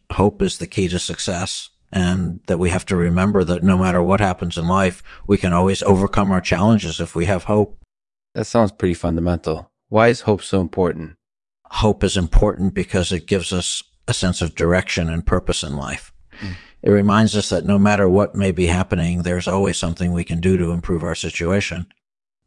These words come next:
Speaker 1: And finally, hope is essential because it motivates us to work hard and achieve our goals.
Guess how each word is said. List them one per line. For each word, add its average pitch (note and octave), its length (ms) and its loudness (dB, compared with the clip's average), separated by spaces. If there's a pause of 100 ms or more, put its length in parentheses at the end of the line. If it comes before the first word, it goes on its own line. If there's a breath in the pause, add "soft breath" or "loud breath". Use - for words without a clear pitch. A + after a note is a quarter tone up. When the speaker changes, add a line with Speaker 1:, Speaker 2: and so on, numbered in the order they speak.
(100)
Speaker 1:
And F#2 220 -4
finally, G#2 420 0
hope G#2 320 0
is F#2+ 160 0
essential A2 460 0
because F#2+ 340 -2
it - 80 -4
motivates F#2 540 0
us F#2 180 -4
to - 80 -4
work F2+ 280 -4
hard F#2 200 2
and E2+ 100 -4
achieve F2 320 -4
our E2+ 140 -8
goals. G2 480 -2